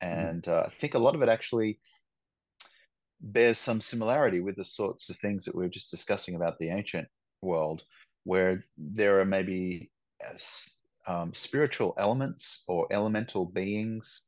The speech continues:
Speaker 2: um, or the way the spiritual world is constructed that can be manipulated through certain practices. Um, and you, you don't need to go to a church or anything for that. Uh, in fact, it might not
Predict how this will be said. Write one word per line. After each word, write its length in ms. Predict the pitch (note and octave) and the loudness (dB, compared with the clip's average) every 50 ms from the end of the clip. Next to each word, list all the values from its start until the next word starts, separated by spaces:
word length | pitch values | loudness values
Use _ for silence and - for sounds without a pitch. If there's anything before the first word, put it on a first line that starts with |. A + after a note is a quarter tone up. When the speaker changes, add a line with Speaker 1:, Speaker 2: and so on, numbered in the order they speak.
| _ - | _ -6
Speaker 2:
um, 480 | F#2 F2+ E2+ D#2+ D#2+ D#2+ D#2+ E2 - - _ _ - - _ | -2 -2 0 0 0 -2 -2 -4 -8 -10 _ _ -20 -10 _
or 440 | - F#2 F2 E2 E2 E2 D#2+ D#2+ - - - - - - _ _ _ - - | -2 0 2 2 4 4 4 2 0 -4 -10 -20 -20 -20 _ _ _ -16 -8
the 120 | F#2 F#2 | -6 -4
way 480 | E2+ D#2+ F#2 F#2+ G2 G2 G2+ G2+ G2+ - _ _ _ _ _ _ _ _ _ _ - | 0 4 4 6 6 6 4 2 0 -4 _ _ _ _ _ _ _ _ _ _ -16
the 120 | - - | -14 -12
spiritual 600 | - - - G2 - - G#2 F#2 F#2 F#2 F#2 - - | -8 -4 -2 -2 -2 -2 -2 -2 -2 -4 -6 -8 -4
world 320 | G2+ G2+ G2+ G2 F#2 F#2+ | 0 4 4 4 4 4
is 100 | F2 - | 0 -4
constructed 580 | - - E2+ - - - F#2+ - - - E2 - | -6 -12 -12 -6 -4 -2 -2 -2 -2 -6 -4 0
that 160 | - F#2+ - - _ _ _ _ _ _ _ _ - | 2 2 2 0 _ _ _ _ _ _ _ _ -8
can 140 | - A#2 G#2 | -4 0 2
be 120 | G2+ G#2 | 2 4
manipulated 640 | G2+ F#2+ G2 G#2 - B2+ G#2+ G#2 F2 D2+ D#2 - - - | 4 2 0 0 0 0 2 2 2 2 2 -2 -4 -6
through 400 | - - F2 E2 E2 D#2 D#2 D#2+ - _ _ _ _ _ _ _ _ _ _ - _ | -8 -4 -2 -2 -2 -2 -4 -6 -8 _ _ _ _ _ _ _ _ _ _ -20 _
certain 300 | - - - - - - | -12 -8 -8 -8 -8 -6
practices. 840 | - - E2 D#2+ - - - - - - - - - - - - - _ _ - | -6 -4 -4 -4 -6 -10 -14 -10 -8 -8 -8 -10 -10 -12 -14 -16 -18 _ _ -8
Um, 400 | E2+ D#2+ D#2+ D#2+ D#2 D#2+ D#2 - _ _ _ _ _ _ _ _ - - - _ _ - | -4 -4 -2 -2 -4 -4 -6 -10 _ _ _ _ _ _ _ _ -20 -20 -20 _ _ -2
and 400 | F#2+ F2+ F2+ F2 F2 F2 F2 - - | 0 2 2 2 2 0 -2 -4 -4
you, 160 | G2 F#2+ F#2 E2+ F#2 | -4 -4 -4 -4 -4
you 140 | F2+ F2+ E2+ | -4 -2 0
don't 220 | G2+ F#2+ F#2 - | 0 0 0 -2
need 140 | F2 E2+ - | -6 -8 -6
to 60 | G2 | -4
go 140 | G2+ F2+ E2+ | 0 2 2
to 120 | E2 D#2+ D#2+ | 2 0 -2
a 40 | - | -4
church 340 | - - G2 G2 - - F2+ | 0 2 2 2 2 0 -6
or 80 | F2 E2+ | -6 -6
anything 420 | E2+ - - - E2 E2 D#2+ E2 - _ - | -6 -8 -8 -8 -8 -8 -10 -12 -14 _ -14
for 140 | - F#2 E2 | -6 -2 0
that. 240 | E2+ G#2+ - - - _ _ - | 0 0 0 -2 -8 _ _ -10
Uh, 220 | - F2 E2 E2+ E2 - | -6 -4 -2 -2 -4 -4
in 60 | - | -4
fact, 300 | - - F2 - - - | -4 -4 -4 -4 -6 -10
it 100 | - - | -8 -6
might 200 | E2+ F2 E2+ - | -4 -4 -4 -4
not 160 | F#2 - - | -6 -8 -10